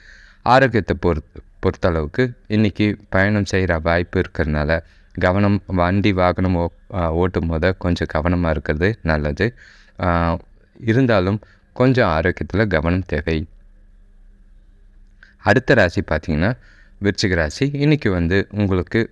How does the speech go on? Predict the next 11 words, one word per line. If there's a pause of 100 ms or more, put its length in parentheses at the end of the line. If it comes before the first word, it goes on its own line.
கொஞ்சம்
மனக்குழப்பம்
இருக்கிற
மாதிரி
இருக்கு. (300)
எந்த
ஒரு
விஷயத்தையும்
நிதானத்தோட
செய்றது
அவசியம்.